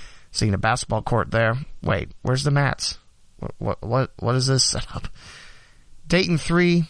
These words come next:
held at Butler High School, and Springfield moves on by knocking off Sidney sixty-five sixty. The Wildcats got a forty-point win over neighboring Tecumseh, sixty-five twenty-six. Actually, that would be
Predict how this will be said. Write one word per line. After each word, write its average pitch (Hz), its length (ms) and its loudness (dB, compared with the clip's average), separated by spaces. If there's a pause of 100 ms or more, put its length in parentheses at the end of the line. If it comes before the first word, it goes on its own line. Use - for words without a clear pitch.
(140)
held 135 240 2
at 135 140 2
Butler 135 280 2
High 131 180 2
School, 131 460 2
and 127 260 4
Springfield 139 760 2 (160)
moves 113 340 0
on 120 260 4
by 110 360 2
knocking 117 380 0
off 113 180 2
Sidney 127 380 2
sixty-five 110 680 0
sixty. 151 520 0 (840)
The 160 300 4
Wildcats 170 1040 2 (640)
got 120 300 0
a 113 280 0
forty-point 151 680 0
win 135 140 4
over 123 500 2
neighboring 135 560 4
Tecumseh, 131 500 2
sixty-five 120 640 0
twenty-six. - 800 0
Actually, 101 360 -2
that 95 160 -2
would 87 160 -6
be 95 260 -2